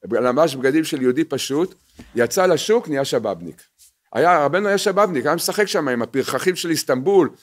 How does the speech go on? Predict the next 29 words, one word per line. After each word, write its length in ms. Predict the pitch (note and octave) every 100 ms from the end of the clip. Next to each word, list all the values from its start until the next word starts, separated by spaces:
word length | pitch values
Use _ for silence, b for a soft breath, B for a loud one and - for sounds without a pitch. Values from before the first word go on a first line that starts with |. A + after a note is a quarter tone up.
| b
רב 260 | G#2 F3+ F#3+
איתם. 420 | F#3 F#3 D#3 B2+ - _ _ _ B2+ A2 A2 - b b F#2 G2+ F2+ - - -
אחר 220 | - C3
כך 160 | F#3+ D3
רבנו, 440 | A#2+ F#3 F#3+ D#3 E3 _ _ _ b b b _ - b b b -
ו-, 460 | G2+ G2+ G2 A2 A2
ורבו 400 | A#2 D#3 G#3+ C4
איתו, 320 | A#3 A2+ F2
היו 80 | B2
שם 160 | F#3 G3
ממש 380 | F3+ F#3 G#3
מ-, 500 | F3+ D#3 D3 D3 C#3
מריבות, 520 | D3 D3+ C#3 A3+ - D#3
מריבות, 460 | C#3 D3+ D#3+ G#3
רצו 200 | C3+ E3+
להרביץ 320 | E3+ E3+ F#3
לרבנו 380 | F#3+ F3 G#3 A3+
שם. 240 | C#3 A2+ F#2 - _ _ _
הוא 100 | -
עשה 160 | - E3
בעיות, 480 | F3 F3+ A#3+ D#3
היה 160 | B2 C#3
מה-, 180 | D3 C3
פוגע 340 | - C3 D3+
באנשים, 580 | C#3+ D3 C#3 - E3+ D3+
זורק 280 | B2 D3 D3+
אבנים 360 | D3 D#3 F3+ C#3
וכן 260 | E3 E3+
הלאה. 220 | D#3 A#2+